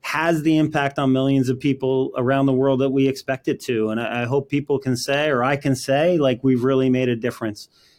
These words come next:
And we've made this commitment that we'll, um, we'll give access, um, to fifty million people incrementally every year from twenty twenty-five,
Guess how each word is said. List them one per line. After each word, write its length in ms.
And 100
we've 140
made 220
this 140
commitment 560
that 200
we'll, 340
um, 640
we'll 180
give 260
access, 800
um, 500
to 120
fifty 420
million 460
people 420
incrementally 640
every 240
year 240
from 280
twenty 340
twenty-five, 880